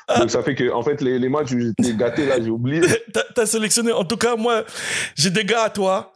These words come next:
Speaker 1: qui sont venus vers moi et qui m'ont raconté <laughs> ça.
Speaker 2: Ah, mais tu sais quoi ? Tu sais quoi, je m'en rappelle. Non, franchement, ce match-là,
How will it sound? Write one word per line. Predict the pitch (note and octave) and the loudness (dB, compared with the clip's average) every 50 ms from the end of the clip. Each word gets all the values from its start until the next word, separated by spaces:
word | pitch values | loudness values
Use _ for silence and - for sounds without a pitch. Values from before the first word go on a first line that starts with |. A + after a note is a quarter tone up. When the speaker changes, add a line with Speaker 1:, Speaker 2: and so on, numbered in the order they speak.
| _ _ _ _ _ _ - _ _ _ _ - - - - - - _ | _ _ _ _ _ _ -20 _ _ _ _ -8 -4 -4 -4 -4 -2 _
Speaker 1:
qui | - A3+ | 2 2
sont | - B3 A3 | 2 2 2
venus | G#3+ A#3+ B3 | 0 0 0
vers | G#3 G3+ F#3 F#3 | 0 0 0 0
moi | E3 D#3 D#3 D3+ - - - _ _ _ _ _ - - - - _ _ _ _ _ _ - | 0 2 2 0 -2 -4 -10 _ _ _ _ _ -16 -16 -16 -16 _ _ _ _ _ _ -6
et | C#4 A3 | -6 -4
qui | - - A#3 | -2 -2 -2
m'ont | A#3+ A3 G#3+ | 0 0 2
raconté | G3+ A3 G3+ - G#3 G#3+ G#3+ - - - | 2 0 0 -2 -4 -2 -2 -2 -2 0
<laughs> | - A#3+ | 0 0
ça. | G3+ - - - C4 A#3 - - - - - - - - - _ _ _ _ _ _ _ _ _ _ _ _ _ _ - - - - - - - - | 0 0 0 -2 -4 -4 -4 -4 -6 -6 -6 -6 -12 -20 -20 _ _ _ _ _ _ _ _ _ _ _ _ _ _ -20 -20 -20 -18 -8 -4 0 4
Speaker 2:
Ah, | A#2+ A#2 A#2 - A#2+ | 4 6 6 4 4
mais | A#2 | 2
tu | A2+ - | 0 -2
sais | - C3+ | -2 -2
quoi ? | A#2 - C#3+ C#3+ D3 D#3 D3+ - _ _ _ _ | 0 0 0 0 0 0 -4 -8 _ _ _ _
Tu | - A#2+ | -4 -2
sais | G#2+ | 0
quoi, | - C3 A2+ | 0 0 0
je | F#2+ G#2 | 0 0
m'en | F#2+ F2+ | 0 0
rappelle. | F#2+ F#2+ - G#2 F2+ E2 - | 0 0 -2 -2 -4 -4 -2
Non, | G#2+ A#2 A#2+ A#2+ A2+ | -2 0 0 0 0
franchement, | - - A2 G#2+ - B2 A#2+ | 0 -2 -2 -2 0 -2 0
ce | A2+ - A2 | 0 0 0
match-là, | G#2+ G#2+ - - A#2 A#2 B2 | 0 0 0 0 0 0 0